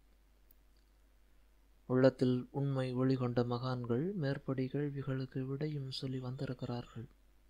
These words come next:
மனிதர்கள் துன்பம் என்று நினைப்பது உண்மையில் துன்பம் அல்ல.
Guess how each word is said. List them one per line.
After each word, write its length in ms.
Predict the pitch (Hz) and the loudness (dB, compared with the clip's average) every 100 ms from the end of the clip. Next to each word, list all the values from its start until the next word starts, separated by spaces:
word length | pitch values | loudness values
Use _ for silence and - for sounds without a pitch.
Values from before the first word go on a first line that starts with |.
| _ _ _ _ - - _ _ _ _ - _ _ _ _ - _ _ | _ _ _ _ -20 -20 _ _ _ _ -20 _ _ _ _ -20 _ _
மனிதர்கள் 480 | - 123 123 123 123 | -2 0 2 4 2
துன்பம் 480 | - 127 131 139 135 | 2 -4 -2 -2 -4
என்று 280 | 113 123 123 | -4 0 0
நினைப்பது 600 | 123 131 135 127 123 123 | -2 -4 -2 -2 0 -2
உண்மையில் 480 | 135 139 127 120 117 | -4 -4 -2 -4 -4
துன்பம் 380 | 127 131 123 | -6 -6 -6
அல்ல. 260 | 120 127 139 | -6 -8 -10